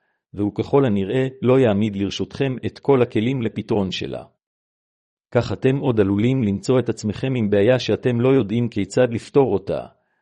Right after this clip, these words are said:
אך עוד יותר חמור זה שגם המנעולן שהזמנתם איננו יודע כיצד לתקן את התקלה הזאת. יסייע לכם לעשות את הבחירות הנכונות. התמודדות עם תקלות ובעיות בדלת זה אף פעם לא דבר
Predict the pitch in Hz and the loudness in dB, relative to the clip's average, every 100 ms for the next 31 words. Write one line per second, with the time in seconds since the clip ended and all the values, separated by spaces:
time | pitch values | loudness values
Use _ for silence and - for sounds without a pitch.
0 | _ - - 120 107 104 123 107 - 101 | _ -14 -4 -2 0 0 0 0 -2 -2
1 | 127 113 98 - 107 117 117 98 98 98 | 0 -2 -4 -4 -2 0 0 0 -2 0
2 | 104 113 107 104 98 107 104 123 120 104 | 2 2 0 -4 -4 -2 -2 -2 -2 -2
3 | 104 120 131 104 101 101 127 127 123 101 | -2 -2 0 2 2 4 4 2 -2 -6
4 | - 131 117 - - - 131 110 104 - | 0 0 0 -2 -2 -2 -2 -4 -6 -2
5 | 117 101 92 85 90 73 _ _ _ _ | 0 2 0 -2 -8 -12 _ _ _ _
6 | _ _ _ _ _ _ _ - 101 - | _ _ _ _ _ _ _ -4 -4 0
7 | 101 95 123 113 - 113 110 101 - 147 | 0 4 4 2 0 -2 2 0 2 0
8 | 143 120 101 - 104 135 143 117 - 98 | 2 0 -2 -2 0 0 0 -2 -2 -4
9 | 85 62 _ _ _ _ _ _ _ _ | -6 -10 _ _ _ _ _ _ _ _
10 | _ _ _ _ 110 - 120 107 160 175 | _ _ _ _ -8 0 0 2 0 0
11 | 113 101 - 95 113 123 110 90 98 101 | 0 0 0 2 4 2 -2 2 4 4
12 | 113 98 98 104 127 151 107 - 127 - | 2 0 0 2 2 0 -4 -2 -2 -4
13 | - 120 113 113 110 101 123 | 0 2 4 2 2 2 2